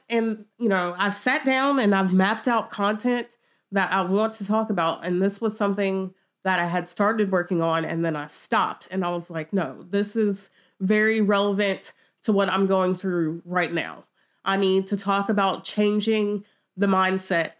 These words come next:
so that we can move forward." So before I get too deep into this podcast,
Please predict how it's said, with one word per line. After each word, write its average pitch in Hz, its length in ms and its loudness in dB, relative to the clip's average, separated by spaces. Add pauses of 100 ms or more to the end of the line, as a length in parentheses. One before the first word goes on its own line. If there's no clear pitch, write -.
(180)
so 170 480 -2 (340)
that 170 200 -2
we 190 100 2
can 185 220 0
move 180 360 2
forward." 156 460 -2 (120)
So 202 260 0
before 202 340 0
I 233 200 2
get 226 340 0
too 302 280 2
deep 247 320 -2
into 220 440 0
this 202 240 -2
podcast, 185 680 -2